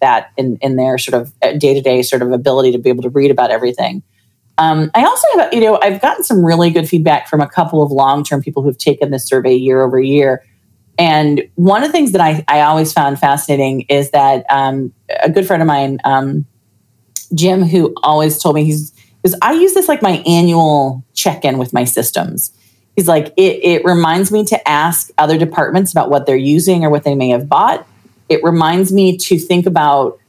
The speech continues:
you know, am I thinking," you know, you always throw in questions that are unique about data and how you're using it and analytics goes through. It reminds me to think a little bit about, you know, am I really optimizing my systems the best way that I can?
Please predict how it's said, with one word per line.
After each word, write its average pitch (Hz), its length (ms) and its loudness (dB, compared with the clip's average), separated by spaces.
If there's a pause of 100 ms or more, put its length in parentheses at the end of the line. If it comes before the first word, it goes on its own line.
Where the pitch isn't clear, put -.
(180)
you 165 80 0
know, 131 240 0 (120)
am 185 180 2
I 170 180 0
thinking," 156 460 -2
you 160 60 0
know, 151 80 2
you 160 180 4
always 196 240 2
throw 185 200 0
in 160 100 0
questions 160 480 -2
that 151 100 0
are 139 60 2
unique 147 400 0
about 135 360 -4
data 151 320 2
and 147 160 0
how 139 140 -2
you're 143 160 0
using 143 460 0
it 139 240 2
and 147 160 -2
analytics 147 560 0
goes 143 160 0
through. 151 100 4
It - 60 2
reminds 170 340 0
me 185 60 2
to 175 80 0
think 165 180 -2
a 165 60 -2
little 151 160 2
bit 147 100 2
about, 135 220 0 (280)
you - 60 0
know, - 80 -10
am 160 140 2
I 160 60 2
really 156 280 2
optimizing 151 560 0
my 147 100 0
systems 147 500 -2
the 135 80 0
best - 280 -2
way 135 140 2
that 131 120 2
I 123 120 2
can? 156 560 0